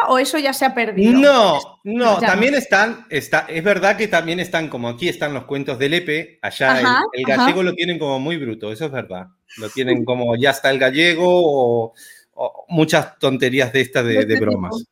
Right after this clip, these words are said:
Speaker 2: Que al final vienes aquí y el gallego, famoso gallego, le da dos vueltas a los de allá. O sea, que tan tontos no son.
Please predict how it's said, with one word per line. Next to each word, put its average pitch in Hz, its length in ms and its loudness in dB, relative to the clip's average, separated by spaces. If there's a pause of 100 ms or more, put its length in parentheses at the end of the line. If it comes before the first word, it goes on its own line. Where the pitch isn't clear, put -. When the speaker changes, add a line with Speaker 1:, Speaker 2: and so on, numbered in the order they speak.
(140)
Speaker 2:
Que 127 120 0
al 117 120 0
final 139 560 0
vienes 123 340 -2
aquí 143 560 -2 (160)
y 120 140 -8
el 120 140 2
gallego, 131 480 0
famoso 131 340 -2
gallego, 131 300 -2
le 156 80 0
da 135 100 2
dos 110 160 -4
vueltas 104 280 -4
a - 20 -4
los 98 160 -6
de 110 60 -2
allá. 160 280 -2
O - 440 -6
sea, 104 100 -6
que 110 100 -4
tan 117 220 -2
tontos 127 300 0
no 113 100 -2
son. 175 200 0